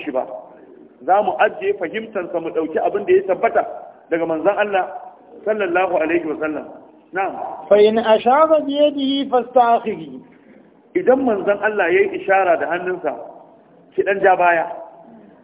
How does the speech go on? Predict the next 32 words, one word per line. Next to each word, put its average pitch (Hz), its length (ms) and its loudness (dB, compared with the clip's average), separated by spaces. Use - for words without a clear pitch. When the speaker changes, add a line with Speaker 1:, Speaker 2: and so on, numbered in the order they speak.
Speaker 1:
In 220 80 -6
dai 247 100 -2
manzon 202 220 0
Allah 196 180 2
ya 180 80 2
ɗan 202 200 -2
ishara 180 420 2
cewa 180 160 6
yana 185 220 2
sallah, 196 280 0
ki - 80 -4
ɗan 202 240 -2
ja 202 140 8
baya 190 260 4
har 190 200 0
ya 156 80 -6
gama. 151 220 -10
Speaker 2:
ففعلت 214 520 -2
الجارية. 196 640 0
Speaker 1:
Sai 233 180 2
ita 240 140 2
wannan 196 400 0
baiwa 190 400 2
ɗin 190 240 -6
sai 196 100 2
ta 196 140 0
aikata. 165 420 -2
Speaker 2:
فأشار 226 640 2
بيده 254 580 -2
فاستأخرت 233 840 2
عنه. 170 200 2
Speaker 1:
Sai 214 100 8